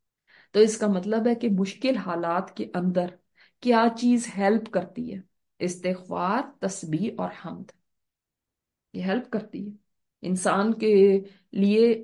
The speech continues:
दर्जात भी बुलंद होते हैं, मुश्किलें भी दूर होती हैं। और इंसान के लिए अल्लाह ताला रास्ते भी खोलता है। "वमन यत्तक़िल्लाह यजअल लहू मख़रजा", जो अल्लाह से डरने वाला ना, अल्लाह ताला उसके लिए जरूर रास्ता खोलता है।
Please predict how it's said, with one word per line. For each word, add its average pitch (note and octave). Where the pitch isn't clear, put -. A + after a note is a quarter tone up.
दर्जात F#3+
भी B3
बुलंद A3+
होते G3+
हैं, F3
मुश्किलें C#4
भी C#4+
दूर B3+
होती G#3+
हैं। E3+
और G3
इंसान G#3+
के A3
लिए A3
अल्लाह G#3
ताला A3
रास्ते G3
भी F4+
खोलता G3+
है। -
"वमन F#3+
यत्तक़िल्लाह A#3
यजअल F#3+
लहू A#3
मख़रजा", A3
जो G3+
अल्लाह A3
से D4
डरने G3+
वाला D#4+
ना, G#4+
अल्लाह E4+
ताला F4+
उसके F#4
लिए G4+
जरूर B3
रास्ता A#3+
खोलता -
है। -